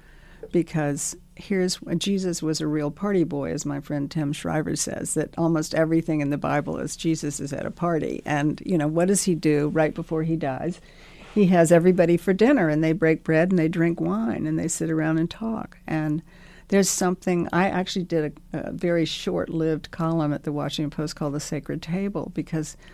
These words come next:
for me, entertaining, there's a certain sacredness about it, and there's a certain, um, sense of spirituality about what,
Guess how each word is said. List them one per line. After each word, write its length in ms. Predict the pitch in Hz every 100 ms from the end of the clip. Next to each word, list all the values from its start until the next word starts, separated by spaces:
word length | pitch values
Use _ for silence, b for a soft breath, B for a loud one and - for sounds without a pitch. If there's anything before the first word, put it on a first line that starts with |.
| b -
for 120 | 180
me, 560 | 175 202 202 151 151 - b b b
entertaining, 880 | - 170 160 - 165 160 147 147 147 - -
there's 240 | 160 156
a 40 | 160
certain 520 | 165 - 156 139 - -
sacredness 800 | - 175 170 160 147 - - -
about 340 | - - -
it, 140 | - -
and 180 | 160 151
there's 240 | 156 156
a 60 | 160
certain, 640 | - 147 - 156 151 160 b b b b b -
um, 560 | 170 151 147 147 269 - - - - - - -
sense 560 | - - 165 147 - -
of 560 | - 160 147 151 - - - -
spirituality 1200 | - - 170 160 - 156 143 143 143 147 - 302
about 480 | 160 151 139 135 - - - - - -
what, 200 | -